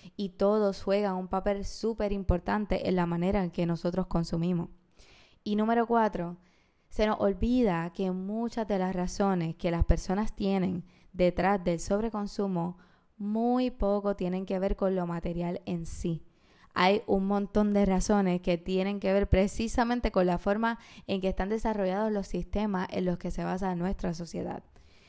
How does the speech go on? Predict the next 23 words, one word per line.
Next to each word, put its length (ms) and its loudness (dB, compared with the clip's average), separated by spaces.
Esa 220 -2
necesidad 640 2
de 160 -2
ser 280 -6
parte 400 2
de 120 4
las 180 -4
tendencias, 640 0
de 120 4
cumplir 360 -2
con 180 -4
estándares 460 -2
de 140 2
belleza, 640 2
de 100 6
demostrar 800 2
poder 300 6
adquisitivo, 840 2
de 320 0
necesidad 480 -4
de 160 -4
gratificación 760 -2
instantánea, 880 -4